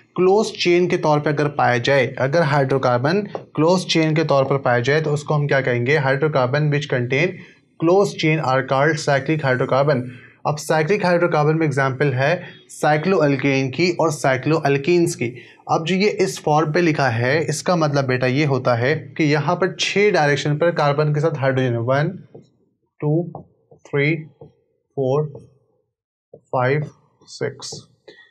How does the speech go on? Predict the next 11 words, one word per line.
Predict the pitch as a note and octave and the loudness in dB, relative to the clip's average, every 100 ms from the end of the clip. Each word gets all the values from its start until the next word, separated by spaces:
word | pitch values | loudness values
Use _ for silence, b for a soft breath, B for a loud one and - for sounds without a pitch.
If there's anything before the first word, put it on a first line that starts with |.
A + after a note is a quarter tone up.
| B - D3+ | B -16 -14
इस | - - | -8 0
पे | F3+ F3 - - D3 | 2 2 -2 -6 -2
एच | E3+ - - - - - | -2 -4 -8 -14 -16 -10
दो | C3 D3 D3+ | 0 2 2
है, | D#3+ E3+ E3 _ _ _ _ _ _ - | 0 -2 -10 _ _ _ _ _ _ -14
इस | C#3+ - | -14 -4
पे | E3 D#3+ | 0 2
भी | E3+ | 2
एच | D3+ D#3 D#3 - - | 0 0 -2 -6 -6
दो | D3 D3+ D3+ | 0 2 2
है, | D3+ D#3 | 2 0